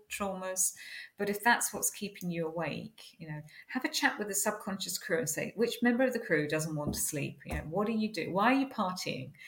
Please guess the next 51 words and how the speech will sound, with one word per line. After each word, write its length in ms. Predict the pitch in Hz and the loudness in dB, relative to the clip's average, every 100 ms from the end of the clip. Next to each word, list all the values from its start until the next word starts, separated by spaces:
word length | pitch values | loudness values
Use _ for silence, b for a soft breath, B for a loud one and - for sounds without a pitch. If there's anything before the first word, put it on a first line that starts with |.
| b - | b 0
Maybe 320 | 214 277 311 | 4 4 4
he 140 | 277 | 2
just 200 | 214 202 | 2 0
needs 220 | 185 170 | 0 0
a 60 | 165 | 0
new 180 | 156 147 | -2 -2
job. 280 | 151 175 - - 170 | 0 0 -2 -8 -4
Maybe 300 | 175 190 208 | -2 2 2
he 40 | |
needs 220 | 202 - | 2 -2
to 80 | - | -2
be 80 | 185 | -2
made 240 | 180 180 | -2 -2
redundant, 680 | 160 170 202 208 208 208 - B B B 190 | 0 4 4 4 2 0 -4 B B B -4
but 80 | |
you 100 | 196 | -2
just 200 | 214 220 | 0 2
gotta 160 | 214 202 | 0 0
figure, 480 | - 214 196 170 165 | 0 0 2 0 -2
figure 300 | - 247 196 | 0 2 4
that 200 | 170 165 156 | 2 2 0
out. 280 | 156 - - 165 | -2 -6 -8 -6
Um, 280 | 156 156 160 - - - - | -4 -6 -8 -16 -20 -6 0
and 100 | 180 | 0
if 80 | |
you 80 | 180 | 0
can't 260 | 220 370 381 | 0 0 0
figure 300 | 180 151 147 | -4 -4 -4
it 100 | - | -4
out, 200 | - 151 | -4 -4
then 100 | 160 | -6
of 80 | 160 | -6
course 300 | 180 175 - | -6 -6 2
you 80 | 175 - - | 2 2 -8
come 240 | - 190 | -6 -4
for 140 | 185 196 | -4 -4
help. 420 | 185 175 - - | 0 0 0 -4
But, 340 | 151 - - - 160 | -4 -4 -6 -4 -4
um, 280 | 156 160 - b b b b - | -4 -8 -14 b b b b 0
there 200 | 202 202 | 4 6
are 200 | 208 208 | 6 4
lots 260 | 202 - - | 4 2 0
of, 160 | 185 - - | -2 -8 0
there 220 | 185 185 | 4 6
are 100 | 190 | 4
lots 280 | 175 - 170 | 2 0 0
of 60 | |
ways 240 | 165 151 147 | -2 -2 -4
of 60 | |
helping 440 | - 170 165 160 151 | -8 -8 -10 -8 -6
yourself 340 | 143 - | -4 -4